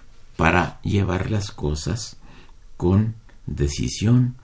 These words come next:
y cada vez con más inteligencia. Necesitamos que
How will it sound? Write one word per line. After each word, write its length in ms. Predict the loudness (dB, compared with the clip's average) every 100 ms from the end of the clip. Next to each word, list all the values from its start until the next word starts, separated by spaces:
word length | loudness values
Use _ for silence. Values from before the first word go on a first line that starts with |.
| -20 -18 -18 -18 -20 -20 -20 -20 -20 -20 -2
y 140 | 0 4
cada 220 | 6 6
vez 220 | 4 0
con 260 | -2 -2 -2
más 260 | -4 -4
inteligencia. 1000 | -6 -6 -8 -8 -10 -12 -12 -12 -14 -16 -20 -20 -20 -20 -10 -4 -4 -2
Necesitamos 1160 | 0 0 0 -4 -8 -8 -4 0 2 2 -2 -16 -20 -20 -20 -10
que 380 | 4 6 6 4